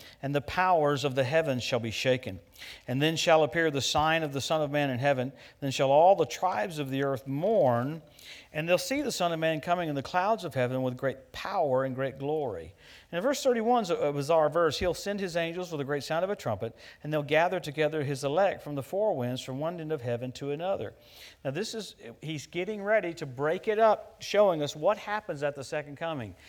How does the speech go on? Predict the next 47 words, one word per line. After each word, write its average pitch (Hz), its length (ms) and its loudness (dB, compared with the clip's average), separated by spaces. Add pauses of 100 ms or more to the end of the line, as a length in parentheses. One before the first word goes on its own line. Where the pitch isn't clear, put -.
(120)
He 139 80 -10
said, 147 200 0
"I'm 143 100 0
gonna 139 140 -2
let 135 160 -2
the 127 80 -2
wheat 151 340 -6
grow 170 240 0
with 151 100 -2
the 131 80 -8
tares, 196 580 -4 (220)
and 131 120 -6
at 127 100 -6
the 127 120 -6
end 160 160 -6
of 151 100 -6
the 139 120 -4
age, 170 300 -2
the 151 220 -10
angels 147 500 -8
will 131 100 -8
be 135 140 -6
the 151 120 -8
reapers." 147 500 -8 (240)
Right 147 260 2
here 196 160 -2
at 196 80 -4
the 185 80 -8
second 180 360 -4
coming, 220 440 -4 (220)
he's 160 200 -8
gonna 165 220 -8
pluck 151 420 -2
the 156 100 -4
wicked 139 720 -6
off 127 260 -6
the 123 80 -10
chur-, 113 380 -8
off 127 240 -4
the 117 140 -6
earth 104 360 -10 (340)
and 123 140 -8
leave 139 340 -4
the 135 100 -6
righteous, 143 760 -4
natural-bodied 160 760 -6
people 107 440 -10